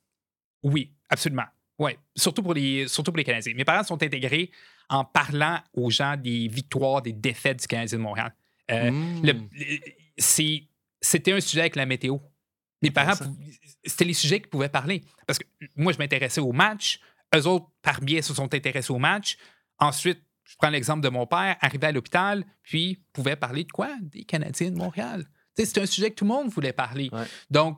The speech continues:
Speaker 1: surtout dans, dans les années où est-ce que je grandi, j'ai grandi, quatre-vingt-treize, la Coupe Stanley, pour moi, c'est un moment extrêmement marquant. J'avais sept ans. J'ai eu huit ans le, le, la veille de la Coupe Stanley, puis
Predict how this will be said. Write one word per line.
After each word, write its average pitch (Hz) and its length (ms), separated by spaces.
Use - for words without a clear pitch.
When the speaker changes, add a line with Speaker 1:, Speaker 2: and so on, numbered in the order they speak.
Speaker 1:
surtout 185 500
dans, 135 240
dans 127 200
les 135 180
années 139 180
où 165 100
est-ce - 140
que 127 280
je 120 180
grandi, 120 460
j'ai 127 240
grandi, 120 600
quatre-vingt-treize, 139 720
la 131 80
Coupe 127 140
Stanley, 139 300
pour - 140
moi, 143 100
c'est 139 140
un 113 60
moment 120 540
extrêmement 131 800
marquant. 127 380
J'avais 123 240
sept - 300
ans. 202 160
J'ai 123 160
eu 143 140
huit 170 240
ans 190 200
le, 131 200
le, 131 360
la 123 160
veille 160 220
de 156 40
la 135 120
Coupe - 220
Stanley, 135 400
puis 147 520